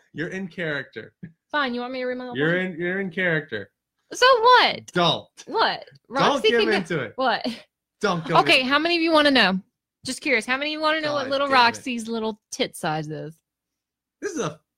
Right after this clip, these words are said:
Speaker 1: this is not a family show. Fuck it. I'm out.
Speaker 2: <laughs> Hey, you said this is not a family show. I like boobs.
Speaker 1: Thick thighs are life.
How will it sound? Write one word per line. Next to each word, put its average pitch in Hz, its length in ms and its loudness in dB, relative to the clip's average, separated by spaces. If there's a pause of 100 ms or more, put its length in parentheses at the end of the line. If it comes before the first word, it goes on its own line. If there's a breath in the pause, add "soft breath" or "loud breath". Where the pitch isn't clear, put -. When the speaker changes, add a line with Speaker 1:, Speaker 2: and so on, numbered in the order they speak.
(120)
Speaker 1:
this 131 120 -14
is 110 100 -14
not 135 160 -10
a 185 40 -10
family 107 280 -12
show. 113 220 -14
Fuck 160 260 -8
it. - 160 -16 (260)
I'm 151 120 -4
out. 170 260 2 (300 loud breath)
Speaker 2:
<laughs> - 280 -12
Hey, 311 220 4
you 208 240 4
said 269 640 0
this 190 240 -8
is 254 60 -10
not 269 160 0
a 277 40 -2
family 330 280 0
show. 202 200 -6
I 202 180 0
like 226 200 -4
boobs. 208 120 -4
Speaker 1:
Thick 202 180 2
thighs 202 360 2
are 185 100 -2
life. 139 340 -2